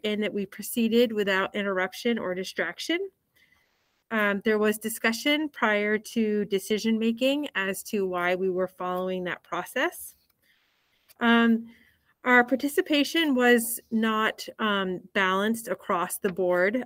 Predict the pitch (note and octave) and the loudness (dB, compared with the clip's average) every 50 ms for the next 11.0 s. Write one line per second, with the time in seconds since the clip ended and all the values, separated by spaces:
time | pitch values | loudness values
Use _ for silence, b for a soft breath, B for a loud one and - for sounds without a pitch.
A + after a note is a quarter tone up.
0 | - - F#3 F3+ F3 E3 D#3+ D#3+ D#3+ E3+ E3+ - b b b b b b b b | -6 -6 -4 -2 -2 -2 -2 -4 -6 -8 -10 -14 b b b b b b b b
1 | b b b _ _ _ _ _ G3+ F#3 F3+ - - G#3 F#3+ G3 F#3+ - F#3+ F#3 | b b b _ _ _ _ _ -2 -2 -2 -4 -6 -4 -2 -2 -2 -4 -4 -4
2 | F#3+ F#3+ F#3 F3+ F3+ F3+ - G3+ G3 F#3 F3+ - - - G3 - F3+ F#3 F3+ F3 | -4 -2 -2 -2 -4 -4 -2 -2 -2 -2 -2 -4 -4 -4 -4 -2 -2 -4 -4 -2
3 | E3 F3+ F3+ - - A3+ G#3 G3+ G#3 A#3+ D4 D#4+ - b b b b _ _ _ | 0 0 0 0 -2 -2 -2 0 0 0 0 -2 -4 b b b b _ _ _
4 | _ _ _ _ _ _ - - _ - - A3 A3+ G#3+ G#3+ G#3 G3+ F#3+ b b | _ _ _ _ _ _ -14 -14 _ -8 -4 -2 0 0 0 0 -2 -4 b b
5 | b b b b b - - A#3+ A3+ A3 A3 A3+ C4 A#3+ A#3+ B3+ A#3+ A#3 A#3+ A3+ | b b b b b -4 0 2 2 4 4 4 2 2 2 0 0 2 2 0
6 | A3 G#3 A3 A3 A3 - A#3 A3 G#3+ - - G#3 - - G#3+ G#3+ - - B3 C4+ | 2 2 0 0 0 0 -2 -2 0 -2 -4 -6 -4 -4 -4 -4 -2 -2 -2 0
7 | D4 D#4+ D4 - _ - G3 G3 F#3+ F#3+ G3 F#3+ F#3+ F#3 F#3+ F#3 - - - A3+ | 0 -2 -4 -6 _ -4 -2 0 0 0 2 2 0 0 -2 -4 -8 -12 -14 -16
8 | - _ _ _ _ _ _ - - - _ _ _ _ - - G3+ G3+ - - | -20 _ _ _ _ _ _ -20 -20 -20 _ _ _ _ -2 -2 0 0 -2 -4
9 | - G#3 F#3+ - - A3+ G#3+ G#3+ G#3+ F#3 F#3+ E3+ F3 F3+ F#3 - - - - G#3 | -4 -4 -4 -2 0 0 2 2 0 0 -4 -4 -4 -4 -6 -6 -8 -6 -2 -2
10 | G3+ A3+ A3+ - - - F#3+ F#3+ - - - G#3 G3+ G#3 A#3 A3+ A3+ - D#4+ E4 | -2 -2 -4 -8 -12 -8 -8 -8 -8 -4 0 0 2 2 2 0 0 -2 0 0